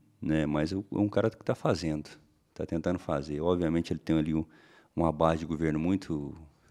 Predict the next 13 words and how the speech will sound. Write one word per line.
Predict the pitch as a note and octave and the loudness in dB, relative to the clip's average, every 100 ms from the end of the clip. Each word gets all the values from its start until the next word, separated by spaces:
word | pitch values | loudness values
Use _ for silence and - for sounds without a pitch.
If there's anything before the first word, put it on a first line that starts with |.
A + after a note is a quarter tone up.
| - | -4
reduzida, | E2 E2 E2 C3 G#2+ | -2 -2 -2 -4 -2
né? | D#2 D#2 - - _ | -2 -2 -4 -10 _
Que | - D3+ | -18 -4
trava | - C#3+ D3+ | 2 4 4
tudo. | C#3+ G2 F2+ - _ _ _ _ _ _ _ | 2 2 0 -2 _ _ _ _ _ _ _
Você | - - | -6 -2
é | |
presidente | G2+ G2+ G2 G2+ | 4 6 6 4
do | G2+ | 4
país, | F#2 F#2 E2+ | 2 2 2
você | - | 0
tem | - | -2
uma, | F2+ | -2